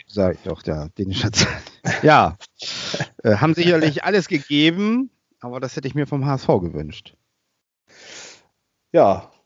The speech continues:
Speaker 2: Jetzt sa-, hast du's ja im Prinzip, im Prinzip schon selber angesprochen. Ähm, dieses Wochenende geht's gegen Heidenheim.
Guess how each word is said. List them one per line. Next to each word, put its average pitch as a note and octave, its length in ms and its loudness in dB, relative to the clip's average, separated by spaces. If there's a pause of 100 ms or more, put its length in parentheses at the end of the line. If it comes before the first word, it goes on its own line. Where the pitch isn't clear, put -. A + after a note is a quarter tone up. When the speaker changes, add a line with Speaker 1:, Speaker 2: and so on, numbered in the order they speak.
(440)
Speaker 2:
Jetzt D#3 560 0
sa-, D3 240 2
hast E3 180 -4
du's D3+ 140 -6
ja C#3+ 200 4
im C#3+ 160 -6
Prinzip, C#3+ 460 0
im D3 180 0
Prinzip D3+ 360 -2
schon C#3 180 -2
selber B2+ 300 4
angesprochen. D3+ 760 -2
Ähm, B2+ 500 0
dieses C3+ 360 -2
Wochenende C3+ 640 2
geht's - 760 -6
gegen A2+ 240 0
Heidenheim. D3 640 2